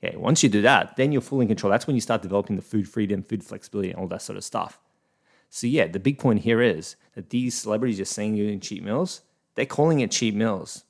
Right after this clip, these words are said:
But in actual fact, it's not really cheating if they're making it work and accounted for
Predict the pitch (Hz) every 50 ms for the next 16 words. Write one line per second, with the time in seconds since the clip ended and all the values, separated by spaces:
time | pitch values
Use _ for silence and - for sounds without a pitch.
0 | _ _ - 104 101 110 127 143 - - 117 - - 139 120 101 - - - 104
1 | - 135 135 143 - 120 110 120 135 139 139 123 110 101 - - 117 120 117 101
2 | 92 - - _ _ _ _ _ _ _ - 120 - - 95 87 85 87 87 92
3 | - - 104 98 - - - _ _ - 104 110 110 104 95 - - - - _
4 | - 110 - - - - 113 113 104 - - - - 95 85 82 -